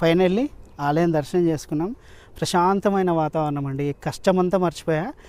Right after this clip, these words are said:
కొద్దిసేపు ధ్యానం కూడా చేసుకున్నా, చాలా ప్రశాంతంగా ఉంది. నిజంగా మీరు కూడా ఈ అనుభవాన్ని మాత్రం మీరు కూడా సంపాదించుకోవాలండి. ఎందుకంటే నా సబ్స్క్రైబర్లు, నా వ్యూవర్లు కూడా ఈ, ఈ మహత్యాన్ని, ఈ అవకాశాన్ని ఉపయోగించుకోవాలని అయితే నేను బలంగా కోరుకుంటున్నా.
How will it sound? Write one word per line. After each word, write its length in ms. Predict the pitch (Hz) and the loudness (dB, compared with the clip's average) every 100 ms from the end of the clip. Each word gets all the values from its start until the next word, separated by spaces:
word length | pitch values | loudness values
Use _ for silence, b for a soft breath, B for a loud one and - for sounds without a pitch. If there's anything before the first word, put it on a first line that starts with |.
| B | B
కొద్దిసేపు 440 | - 175 170 208 - | 0 0 2 2 2
ధ్యానం 360 | 156 165 180 | 2 2 4
కూడా 160 | 190 180 | 2 2
చేసుకున్నా, 540 | 160 160 - 156 190 302 B B B B - 160 | 2 0 -2 -4 -4 -4 B B B B -8 -4
చాలా 220 | 160 196 | 2 2
ప్రశాంతంగా 580 | 185 - 170 156 151 143 | 2 -2 -2 -2 -4 -4
ఉంది. 160 | 139 | -2
నిజంగా 480 | 143 147 190 170 165 - B B B | -2 2 2 2 -2 -6 B B B
మీరు 260 | 170 220 240 | 4 6 6
కూడా 200 | 240 247 | 6 6
ఈ 360 | 240 208 208 | 4 2 4
అనుభవాన్ని 500 | 202 196 190 214 202 | 6 6 4 4 4
మాత్రం 320 | 185 170 180 175 | 2 0 0 0
మీరు 180 | 170 | 2
కూడా 140 | 180 170 | 0 -4
సంపాదించుకోవాలండి. 920 | 156 151 151 147 - 143 131 123 123 - - | -4 -2 -2 -4 -6 -6 -6 -10 -12 -14 -6
ఎందుకంటే 360 | 156 185 180 196 | -2 0 0 2
నా 160 | 165 | 0
సబ్స్క్రైబర్లు, 600 | - 160 - 196 175 185 | 0 -4 -2 -2 0 0
నా 180 | 185 160 | 0 0
వ్యూవర్లు 500 | 151 160 175 180 165 | 0 0 0 0 -2
కూడా 280 | 160 180 311 B B B B B 170 | -2 -4 -6 B B B B B 2
ఈ, 280 | 202 240 - - | 2 2 -2 -4
ఈ 640 | 214 214 220 208 180 170 160 | 0 2 2 2 2 0 0
మహత్యాన్ని, 640 | 170 208 - 220 208 202 | 2 2 4 2 4 0
ఈ 540 | 202 190 180 175 165 - | 0 0 0 0 -2 -4
అవకాశాన్ని 580 | 143 170 220 196 202 170 | -4 0 0 0 0 0
ఉపయోగించుకోవాలని 720 | 151 180 170 156 - 151 151 | -2 -2 -4 -6 -6 -4 -4
అయితే 180 | 160 190 | -6 -4
నేను 180 | 175 139 | -4 -4
బలంగా 360 | 139 151 165 | -4 -4 -4
కోరుకుంటున్నా. 560 | 147 143 147 143 143 | -4 -6 -10 -10 -10